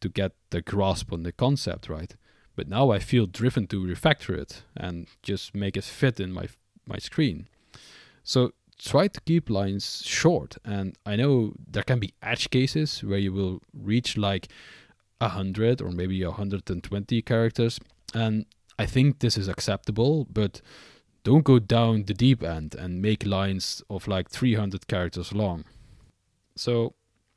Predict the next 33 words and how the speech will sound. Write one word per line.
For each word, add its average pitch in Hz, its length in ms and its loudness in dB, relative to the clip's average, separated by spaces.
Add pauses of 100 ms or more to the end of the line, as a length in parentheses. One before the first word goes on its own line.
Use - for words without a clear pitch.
(500)
Uncle 190 180 2
Bob 123 220 2
has 110 220 2
some 104 200 0
advice 107 420 0
to 98 60 -4
share 123 300 2
about 90 260 -2
horizontal 87 540 -4
formatting 85 480 -6
as 85 160 -8
well. 80 260 -6 (520)
And 113 160 -2
it 117 100 0
starts 117 400 2
off 165 400 0
by 101 400 -2
saying 131 400 2
he 107 180 -4
analyzed 123 640 0
some 92 360 -4
code 151 260 6
bases 98 420 -2
for - 160 -4
the 98 120 -4
length 104 480 -2 (460)
and 107 220 -2
found 147 320 4
that 117 280 0 (100)
generally 131 560 2 (240)
it 147 100 2
is 160 200 4
about 95 400 0